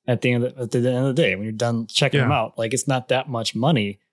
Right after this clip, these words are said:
Speaker 1: as far as revenue goes coming in when you're selling a few boards at a time. So as I kind of reprioritized my life, became a father, and started this business, I'm like, "There's no way I can keep doing this,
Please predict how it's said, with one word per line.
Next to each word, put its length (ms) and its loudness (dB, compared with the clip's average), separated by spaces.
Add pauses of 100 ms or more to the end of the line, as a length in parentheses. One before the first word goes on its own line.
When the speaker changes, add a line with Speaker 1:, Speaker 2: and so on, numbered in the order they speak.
(240)
Speaker 1:
as 100 -4
far 120 2
as 140 2
revenue 360 2
goes 280 -2
coming 260 -2
in 240 2
when 80 -4
you're 80 -8
selling 400 -2
a 100 -14
few 160 -4
boards 400 0
at 80 -4
a 60 -10
time. 420 -2 (840)
So 240 2
as 240 0
I 120 0
kind 300 -4
of 120 -2
reprioritized 800 -2
my 80 -2
life, 540 -2
became 260 -2
a 60 -2
father, 560 0
and 200 -6 (300)
started 380 0
this 160 2
business, 420 -2
I'm 60 -6
like, 140 -4
"There's 180 -2
no 160 2
way 180 2
I 80 -2
can 140 -8
keep 280 -8
doing 300 0
this, 280 -2